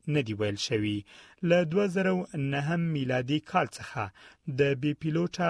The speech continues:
الوتکو په بریدونو کې زیاتوالی راغلی. په دغو بریدونو کې ډیری وسلوال په نښه کیږي. په وروستیو میاشتو کې د امریکا بې پیلوټه الوتکو د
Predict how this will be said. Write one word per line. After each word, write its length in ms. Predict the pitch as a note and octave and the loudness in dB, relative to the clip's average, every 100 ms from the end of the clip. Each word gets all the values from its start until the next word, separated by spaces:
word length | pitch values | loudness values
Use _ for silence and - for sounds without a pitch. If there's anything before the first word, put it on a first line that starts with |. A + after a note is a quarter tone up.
| F3+ | 0
الوتکو 560 | C3 B2+ - C3+ - D#3 | -2 -2 -2 -2 -2 -2
په 160 | D3+ D3 A2+ | -2 -4 -2
بریدونو 420 | A#2 B2 F3+ G3 | -2 0 0 0
کې 220 | G3 G3 F#3 _ _ - | 0 0 -2 _ _ -12
زیاتوالی 580 | C3+ D#3 D#3+ F#3 C3 G#2+ | 0 0 2 2 2 2
راغلی. 440 | G#2 G2+ A2 G#2+ G#2 - - _ - | -2 -2 -2 -2 -4 -8 -20 _ -2
په 80 | D#3 C#3 | 0 4
دغو 280 | D3+ D#3 D3+ | 4 2 0
بریدونو 440 | C3 B2+ D#3 F3 | 0 0 2 0
کې 240 | E3+ F#3 E3+ E3 _ _ | -2 -2 -2 -2 _ _
ډیری 440 | D3+ B2 B2+ C#3+ D#3+ E3 E3 | -4 -2 2 4 2 0 -6
وسلوال 680 | C3 C3 - D3+ F3 C3 B2 _ _ | -6 -6 -2 2 2 0 -4 _ _
په 120 | D#3 | -4
نښه 280 | C3+ B2 A#2 - | -2 -2 -4 -4
کیږي. 400 | A#2 G#2+ G#2+ G#2+ G#2 - - - | -4 -4 -4 -6 -8 -16 -20 0
په 60 | E3+ | 2
وروستیو 520 | E3 F3+ - - G3+ F#3 | 4 4 2 4 4 4
میاشتو 320 | F#3 E3+ - | 4 2 -2
کې 220 | D#3+ - D#3+ C#3+ | -4 0 2 2
د 40 | C3 B2 | 0 0
امریکا 380 | B2 B2+ D#3+ D3+ | -2 -2 2 2
بې 180 | C#3 B2 - | 2 0 -2
پیلوټه 380 | C#3 E3 F#3+ F#3+ | -2 -2 0 0
الوتکو 480 | F3+ F3 F3+ - F3+ E3 - - | 2 0 -2 -2 -4 -4 -10 -20
د 20 | - | -6